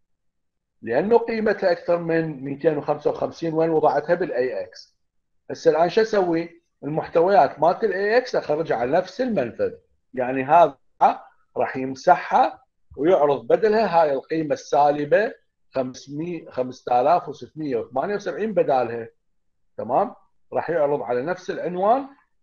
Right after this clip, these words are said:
غير قيمة، معناته يمسح اللي قبلها. راح يكون عندنا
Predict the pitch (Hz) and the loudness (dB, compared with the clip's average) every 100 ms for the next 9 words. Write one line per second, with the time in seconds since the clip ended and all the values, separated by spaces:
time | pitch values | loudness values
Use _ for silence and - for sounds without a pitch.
0 | - 135 170 170 - 156 160 208 208 151 | -4 6 6 6 2 -6 -2 -2 0 -2
1 | 151 165 170 180 190 208 208 156 117 95 | -2 -4 -8 -8 -6 -4 -2 -2 -2 -6
2 | 82 - _ _ - 117 123 120 135 151 | -12 -20 _ _ -8 -4 -4 -6 -4 -2
3 | 127 101 120 110 123 165 247 | -2 -4 -6 -4 -6 -6 -6